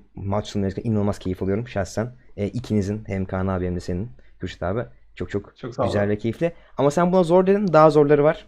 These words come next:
Speaker 1: Geleceğiz, e, soru özelinde. E, Sinterhan sormuş diyor ki sunarken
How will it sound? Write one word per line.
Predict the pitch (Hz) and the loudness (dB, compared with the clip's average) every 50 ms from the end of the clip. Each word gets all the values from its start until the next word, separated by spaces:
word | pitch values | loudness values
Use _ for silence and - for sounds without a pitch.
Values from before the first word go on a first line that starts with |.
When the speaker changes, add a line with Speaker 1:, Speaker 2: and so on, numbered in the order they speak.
| - 123 | -6 -2
Speaker 1:
Geleceğiz, | 120 123 117 110 110 131 131 - - - - _ _ - - | 0 0 2 2 0 -2 -2 -4 -10 -20 -20 _ _ -8 -4
e, | 104 101 101 101 98 95 92 - - | -2 0 0 0 -2 -2 -4 -8 -8
soru | - - 113 107 | -2 0 2 4
özelinde. | 107 104 104 101 95 101 107 117 139 147 - - - - - - _ _ _ _ _ - | 4 4 2 0 0 0 0 0 0 0 -2 -8 -20 -20 -20 -20 _ _ _ _ _ -6
E, | - 131 123 117 | -2 0 0 0
Sinterhan | 113 - - 147 143 156 151 151 | 0 -2 -2 0 2 4 4 4
sormuş | 151 151 143 139 147 - | 4 2 2 0 0 -2
diyor | 165 170 | -4 -4
ki | - 120 | -4 -4
sunarken | 110 - - - 147 160 175 180 - 196 190 185 | -8 -8 -6 -4 0 0 0 0 0 0 0 -2